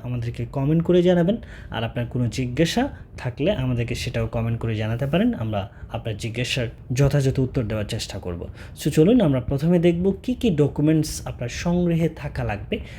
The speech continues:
আপনার যারা প্রথম এবং দ্বিতীয় মেধা তালিকায় চান্স পাবেন জাতীয় বিশ্ববিদ্যালয়ে অনার্স প্রথম বর্ষ ভর্তি পরীক্ষা। এটা কিন্তু খুবই গুরুত্বপূর্ণ। জিনিসগুলো যদি আপনি সংগ্রহে রাখতে পারেন তাহলে, তাহলে আপনি অনেক বড় একটা হ্যাসেল থেকে,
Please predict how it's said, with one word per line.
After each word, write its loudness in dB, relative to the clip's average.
আপনার -2
যারা 2
প্রথম 2
এবং -4
দ্বিতীয় -2
মেধা -2
তালিকায় 0
চান্স -6
পাবেন 0
জাতীয় -4
বিশ্ববিদ্যালয়ে -4
অনার্স -4
প্রথম 2
বর্ষ -4
ভর্তি -8
পরীক্ষা। -6
এটা -2
কিন্তু 2
খুবই 4
গুরুত্বপূর্ণ। -2
জিনিসগুলো 2
যদি 2
আপনি 0
সংগ্রহে 0
রাখতে -2
পারেন -2
তাহলে, -4
তাহলে 0
আপনি -2
অনেক 0
বড় 2
একটা -6
হ্যাসেল -4
থেকে, 2